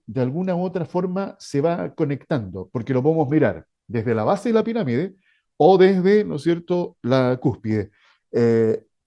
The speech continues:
para que ustedes también que nos están escuchando puedan entender la importancia que tiene este elemento que nos acaba de agregar, eh, Jorge a la conversación, que es la persona,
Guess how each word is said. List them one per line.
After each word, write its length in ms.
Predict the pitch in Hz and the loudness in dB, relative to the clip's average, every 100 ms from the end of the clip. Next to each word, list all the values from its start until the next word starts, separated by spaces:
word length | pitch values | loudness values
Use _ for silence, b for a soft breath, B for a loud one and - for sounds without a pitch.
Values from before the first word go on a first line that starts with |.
| _ | _
para 220 | 135 135 | 0 0
que 120 | 131 | -2
ustedes 280 | 120 196 196 | 0 2 2
también 260 | 185 170 175 | 2 -4 -4
que 80 | 147 | -4
nos 140 | 143 | -6
están 200 | 135 170 | -4 -4
escuchando 420 | 170 143 170 160 | -4 -6 -6 -4
puedan 220 | 165 170 | -2 -2
entender 500 | 170 135 123 127 165 | -4 -4 -4 -2 -4
la 80 | 175 | -4
importancia 600 | 143 - 233 - 240 247 | -6 -6 -6 -4 -6 -6
que 60 | 190 | -6
tiene 200 | 185 185 | -4 -4
este 140 | 180 156 | -6 -6
elemento 380 | 139 156 160 | -6 -6 -8
que 100 | 135 | -6
nos 240 | 120 117 113 | -4 -4 -4
acaba 320 | 110 135 156 | -2 0 0
de 80 | 156 | 0
agregar, 420 | 127 117 120 139 | -2 -2 -2 -2
eh, 680 | 151 143 131 120 113 104 101 92 | -4 -4 -4 -4 -6 -6 -8 -6
Jorge 320 | 120 113 151 | -6 -4 -2
a 40 | |
la 100 | 143 | -4
conversación, 600 | 131 120 127 131 101 120 _ _ _ _ _ _ _ _ | -6 -10 -10 -10 -12 -12 _ _ _ _ _ _ _ _
que 140 | 143 | -2
es 140 | 156 | 0
la 100 | 165 | 0
persona, 540 | 135 113 180 123 87 | 0 -2 -2 -4 -6